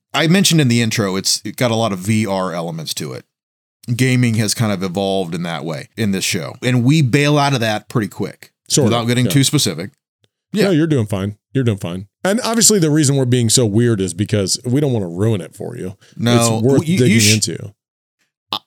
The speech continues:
Speaker 1: yes. So I will say, I stand behind this show. I wa-, I, I rewatched at least half of it, and I was like,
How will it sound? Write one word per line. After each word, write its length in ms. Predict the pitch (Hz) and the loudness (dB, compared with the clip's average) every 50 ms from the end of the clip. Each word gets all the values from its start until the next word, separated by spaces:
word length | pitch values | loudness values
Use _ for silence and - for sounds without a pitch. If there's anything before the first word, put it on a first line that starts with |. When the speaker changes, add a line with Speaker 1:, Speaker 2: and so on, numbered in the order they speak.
| _ _ _ _ | _ _ _ _
Speaker 1:
yes. 300 | 113 113 87 69 - - - | -4 -2 -2 0 -2 0 0
So 160 | - - 185 | 2 0 2
I 160 | 156 170 214 233 | 2 2 0 2
will 200 | 208 190 170 143 | 2 2 2 2
say, 600 | - - 151 135 120 113 104 101 104 104 98 - _ _ _ _ _ _ _ _ _ _ _ _ _ - | 2 2 2 2 2 0 0 0 -2 -2 -4 -8 _ _ _ _ _ _ _ _ _ _ _ _ _ -4
I 200 | 120 147 185 208 | -2 0 2 2
stand 360 | - - - 151 135 123 113 | 2 2 2 2 0 2 0
behind 280 | 110 110 113 107 104 | 0 0 0 -2 -2
this 100 | 95 87 | -2 -4
show. 240 | - - 107 82 71 73 | -2 -4 -4 -4 -4 -2
I 120 | 90 123 | -2 0
wa-, 240 | 139 135 143 143 147 - | 2 2 0 0 -2 -2
I, 260 | 120 131 135 131 123 - - | -2 0 0 0 -2 -2 -2
I 100 | 110 120 | -2 0
rewatched 880 | 123 117 123 156 175 180 170 143 135 127 120 117 117 - - - - - _ _ _ _ _ _ _ _ _ _ _ _ _ _ | 0 2 2 4 4 4 4 4 2 2 0 -2 -2 -2 -4 -4 -6 -16 _ _ _ _ _ _ _ _ _ _ _ _ _ _
at 100 | 117 113 107 | -6 -4 0
least 360 | 123 127 135 147 143 - - | 2 4 4 4 4 2 2
half 240 | 139 120 104 98 98 | 0 -2 -2 -4 -6
of 100 | 90 87 | -8 -8
it, 200 | 87 85 85 - _ _ _ _ _ _ | -8 -8 -10 -12 _ _ _ _ _ _
and 120 | 113 120 | -2 0
I 40 | 135 | 0
was 100 | 135 120 127 | 0 0 -2
like, 100 | 123 | -4